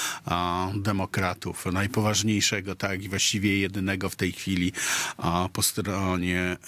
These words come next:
<clears throat> republikanów z niemal pewną stuprocentową nominacją. No to będzie jeszcze konwencja <clears throat> w sierpniu, chyba w Chicago i, i tam to, to, co, e,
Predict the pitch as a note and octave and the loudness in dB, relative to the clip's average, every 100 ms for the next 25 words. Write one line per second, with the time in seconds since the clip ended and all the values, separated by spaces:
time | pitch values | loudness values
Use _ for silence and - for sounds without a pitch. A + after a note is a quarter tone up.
0 | - F2+ F#2 B2 A2+ - G#2+ G2+ G2 G2 | 2 2 4 2 2 0 0 0 0 0
1 | F#2+ F#2+ F2+ - - - - - B2 B2 | 0 -4 -6 -10 -12 -8 0 2 4 4
2 | A#2 A#2 - B2 A2 G#2+ G#2 - G2 - | 4 0 2 0 2 0 0 0 -2 -2
3 | G#2+ G#2 G2 G2 F#2 F#2+ F#2 F#2+ F#2 F#2+ | 0 0 0 0 0 0 2 2 2 0
4 | - F2+ F2+ - F2+ F#2 F#2 F2+ - - | -2 -4 -6 -4 -2 0 2 2 0 -2
5 | - - - B2 A#2+ B2+ - A#2 A#2 B2+ | -2 -4 2 4 4 2 2 2 0 -2
6 | - A2 F#2 - A#2 G2 G#2+ F#2 F#2+ F#2 | -2 -2 0 2 2 0 -4 -2 -2 0
7 | - - - A2 G#2 G2 F#2+ F#2 - - | 0 0 0 -2 0 0 2 0 -2 -4
8 | - - G#2+ - G2+ G2 G2 C#3 - C#3+ | -2 -2 -2 -2 0 0 0 -2 0 0
9 | - B2+ | 2 0